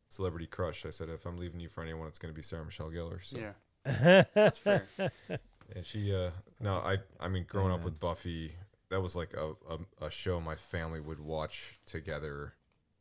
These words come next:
Speaker 1: Uh,
Speaker 3: Oh, that's
Speaker 1: yeah,
Speaker 3: awesome.
Speaker 1: when we were living, uh, in, in Illinois, I remember distinctly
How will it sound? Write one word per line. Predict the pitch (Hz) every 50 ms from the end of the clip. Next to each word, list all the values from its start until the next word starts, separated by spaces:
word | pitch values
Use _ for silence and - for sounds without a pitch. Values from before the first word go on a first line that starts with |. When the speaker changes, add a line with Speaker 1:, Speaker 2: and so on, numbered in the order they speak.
| _ _ _ _ _ _ 78
Speaker 1:
Uh, | 76 73 71 71 69 69 - - - - _ _ _ _ _ -
Speaker 3:
Oh, | 117 117
that's | 110 120 131 -
Speaker 1:
yeah, | 127 107 -
Speaker 3:
awesome. | 101 120 123 - - 87 87
Speaker 1:
when |
we | 85 82
were | 80 80
living, | 82 78 78 78 76 76 - - _ _ _ _
uh, | - 80 76 73 71 73 78 - -
in, | - 76 76 71 - - -
in | 80 78 76 71 -
Illinois, | 80 78 76 73 76 76 73 73 - - - -
I | 78
remember | 76 76 76 76 73 73
distinctly | 69 - - 80 73 - 78 76 73